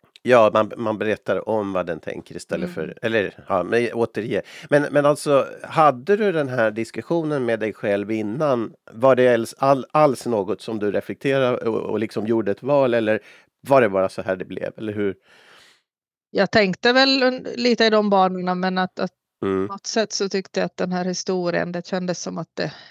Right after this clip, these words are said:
Speaker 2: det s-, det, att det skulle vara på det här viset, att berätta
Speaker 1: Mm.
Speaker 2: till jag-person, för att man kommer ju väl-, väldigt nära det också, och den är ju ganska sådär,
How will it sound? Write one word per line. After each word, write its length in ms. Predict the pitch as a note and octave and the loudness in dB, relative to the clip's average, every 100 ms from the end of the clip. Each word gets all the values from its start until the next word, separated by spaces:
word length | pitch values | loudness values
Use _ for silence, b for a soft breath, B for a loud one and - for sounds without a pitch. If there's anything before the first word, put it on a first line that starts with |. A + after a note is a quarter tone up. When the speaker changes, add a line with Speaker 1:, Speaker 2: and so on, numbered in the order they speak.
| B _ | B _
Speaker 2:
det 120 | G#3+ | -14
s-, 200 | F#3 - - | -12 -12 -12
det, 220 | G3 F#3+ _ _ _ _ _ | -12 -12 _ _ _ _ _
att 180 | - - | -14 -12
det 60 | - | -6
skulle 200 | A#3 G#3+ | 0 4
vara 160 | A3 | 4
på 100 | G#3 | 4
det 60 | F#3+ | 4
här 140 | G3+ F#3+ | 4 4
viset, 420 | F#3+ D#3 - - | 2 0 -4 -8
att 200 | - G#3 | -14 -18
berätta 320 | F#3+ F#3 F#3 B2+ | -8 -2 2 2
Speaker 1:
Mm. 220 | A#2+ A#2+ | 2 0
Speaker 2:
till 100 | F3+ | 0
jag-person, 520 | F#3 F3 F3 E3+ F3 | 0 0 -4 -8 -8
för 80 | F3+ | -8
att 100 | F3+ | -8
man 140 | F3+ F3 | -10 -8
kommer 280 | F3+ F3+ F3 | -8 -6 -6
ju 100 | F3 | -4
väl-, 240 | F3 F#3 | -6 -6
väldigt 720 | G3 F#3 F3+ E3+ _ - - _ _ B B B _ _ | -6 -6 -4 -8 _ -20 -20 _ _ B B B _ _
nära 360 | F#3+ G#3 G3 F3 | 0 2 4 2
det 80 | E3+ | 0
också, 300 | E3 - F3+ | -2 -4 -4
och 140 | F3 | -2
den 180 | F3+ F3+ | -4 -6
är 40 | F3+ | -6
ju 80 | |
ganska 420 | F3+ F3 E3+ - E3+ | -6 -8 -8 -10 -8
sådär, 380 | F3 E3 D#3+ | -4 -2 -2